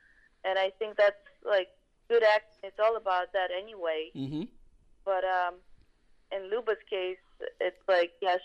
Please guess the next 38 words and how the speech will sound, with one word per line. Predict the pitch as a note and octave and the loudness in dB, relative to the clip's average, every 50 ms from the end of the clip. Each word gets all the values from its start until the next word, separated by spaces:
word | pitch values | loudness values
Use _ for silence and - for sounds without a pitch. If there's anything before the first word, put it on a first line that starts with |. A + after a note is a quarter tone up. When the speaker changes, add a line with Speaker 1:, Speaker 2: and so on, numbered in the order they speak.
| - - | -8 -12
Speaker 1:
she | F#3+ G3 F#3+ | -10 -8 -4
was | F#3 F3+ F3+ F3+ F3+ - _ _ _ _ _ _ _ _ _ _ _ _ _ _ _ _ _ _ _ - - | 0 4 4 4 4 2 _ _ _ _ _ _ _ _ _ _ _ _ _ _ _ _ _ _ _ -4 2
charming | C4 A3+ A3+ G#3+ G#3+ G#3+ G#3+ G#3 G3+ G3+ G3+ F#3+ | 4 6 6 6 4 2 0 -10 -12 -12 -10 -8
and, | F3+ F3 F3 F3 E3+ _ _ _ _ _ _ _ _ _ - - | -8 -8 -10 -12 -16 _ _ _ _ _ _ _ _ _ -16 -14
and | F3 F3+ F3+ F#3+ | -12 -10 -4 2
loving, | G#3+ A3 G#3+ G3+ G3+ G3+ G3 F#3+ F#3+ F#3+ F#3 F#3 G3 _ - | 4 4 4 4 2 -4 -8 -8 -10 -10 -14 -16 -20 _ -2
but | F#3 F#3 F#3 | 0 0 0
it | F#3 F#3 | 0 -2
was | F3+ F#3 F#3 - - | -2 -2 -2 -2 -6
in | F#3 F3 - | -16 -14 -10
conditions | F#3+ F3 E3+ F3+ F3+ - - F3+ E3+ - | -10 -10 -8 -8 -12 -12 -12 -16 -10 -4
that | F3 E3 - - | -4 -4 -4 -6
she | - F3+ | -12 -8
was | E3+ F#3+ G#3+ G#3 F#3 F3 E3+ - _ _ - - | -2 0 2 2 2 2 0 -6 _ _ -14 -12
in | E3+ E3 | -10 -6
those, | D#3+ E3 D#3 D#3+ - _ _ _ _ - - | -4 -4 -4 -4 -8 _ _ _ _ -18 -14
you | F#3 F3 | -12 -10
know, | E3 E3 | -8 -8
in | D#3+ | -6
the | D#3 D#3 - | -8 -6 -2
Holocaust. | - G3+ G3 F3 F3 - E3+ D3+ D3 E3 _ - | 2 4 4 4 2 2 0 0 0 -2 _ -4
So | E3 | -4
it | D#3 D#3+ | -4 -4
was, | F3 F3+ - | -4 -6 -2
like, | F3+ E3 D#3 - _ _ _ - G3+ | -2 -2 -2 -4 _ _ _ 0 0
hard | F#3+ F3+ - _ | 0 0 0 _
to | - E3 E3 - _ _ _ _ _ _ _ _ _ _ _ _ _ _ F#3+ G3 | -16 -16 -16 -16 _ _ _ _ _ _ _ _ _ _ _ _ _ _ -14 -8
make | F#3+ F#3 F3+ F3+ _ - | -6 -6 -6 -6 _ -10
yourself, | F#3+ - - F#3+ F3 E3+ F3 - | -10 -6 -2 -2 -2 -2 -4 -8
like, | F#3 F3 E3+ F3 - - - - _ _ _ _ _ _ _ _ _ _ _ _ - | -8 -6 -6 -6 -8 -12 -20 -20 _ _ _ _ _ _ _ _ _ _ _ _ -14
you | F#3+ F#3+ F#3 | -10 -8 -6
know, | E3+ E3+ F3 F3 | -4 -4 -2 -2
like, | E3+ D#3 D#3 D#3 _ _ _ - | -2 -2 -4 -4 _ _ _ -8
what | E3 E3+ E3+ - - | -4 -2 -2 -2 -4
we | F3+ | -10
can, | F3 - F3 F3 F3 F3+ _ _ _ _ E4 E4+ | -8 -8 -8 -8 -10 -14 _ _ _ _ -20 -18
you | B3+ E3+ D#3 | -16 -16 -16
know | D#3 - | -16 -18